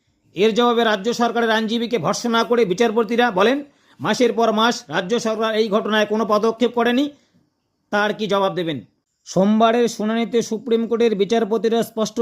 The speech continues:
জানিয়েছেন, সন্দেশখালী মামলায় আদালতের পর্যবেক্ষণ যাতে কোনোভাবে বিচার প্রক্রিয়ায় না পড়ে, তা নিশ্চিত করতে হবে। মামলার গত শুনানিতেও কলকাতা হাইকোর্টের রায়ে কোনো হস্তক্ষেপ করেনি সুপ্রিম কোর্ট।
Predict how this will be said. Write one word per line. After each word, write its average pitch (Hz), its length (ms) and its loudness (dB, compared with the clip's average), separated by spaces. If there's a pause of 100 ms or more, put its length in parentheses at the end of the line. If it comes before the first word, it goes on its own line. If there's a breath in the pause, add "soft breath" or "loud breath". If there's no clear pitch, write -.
জানিয়েছেন, 233 480 2
সন্দেশখালী 226 680 0
মামলায় 220 420 0 (120)
আদালতের 226 440 0
পর্যবেক্ষণ 208 680 -2
যাতে 220 260 0
কোনোভাবে 220 520 2
বিচার 214 320 -2
প্রক্রিয়ায় 220 560 -2
না 202 100 0
পড়ে, 226 260 0
তা 240 140 -2
নিশ্চিত 196 420 -4
করতে 233 280 -4
হবে। 240 240 4 (1500 soft breath)
মামলার 214 500 2
গত 208 220 2 (100)
শুনানিতেও 226 640 0
কলকাতা 214 460 -2
হাইকোর্টের 220 460 0
রায়ে 220 240 2 (260)
কোনো 208 180 -4
হস্তক্ষেপ 226 520 -2 (100)
করেনি 220 280 0
সুপ্রিম 214 420 0
কোর্ট। 175 200 -2